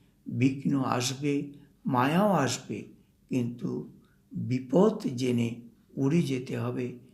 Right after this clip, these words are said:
ঈশ্বরীয় প্রেমের সাগরে। তারপর আবার ফিরে আসতে হবে যাযাবর পাখিদের মতো। জানা বড় কথা নয়, মানাও বড় কথা নয়, পালন করা ও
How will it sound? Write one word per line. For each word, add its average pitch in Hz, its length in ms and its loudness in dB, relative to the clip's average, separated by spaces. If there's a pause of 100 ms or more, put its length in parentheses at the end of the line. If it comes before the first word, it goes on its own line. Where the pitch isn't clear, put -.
(200)
ঈশ্বরীয় 147 720 0 (460)
প্রেমের 139 400 0
সাগরে। 104 640 -6 (480)
তারপর 151 720 2 (400)
আবার 170 360 2 (160)
ফিরে 139 260 -4
আসতে 123 360 -6
হবে 120 360 -2 (440)
যাযাবর 117 760 -2
পাখিদের 117 520 -6
মতো। 123 400 -10 (760)
জানা 123 420 -2
বড় 147 320 -4
কথা 165 360 -8
নয়, 165 260 -6 (720)
মানাও 151 640 2
বড় 131 280 -2
কথা 127 320 -8
নয়, 113 280 -8 (480)
পালন 135 460 2
করা 131 360 -4 (400)
ও 147 320 -4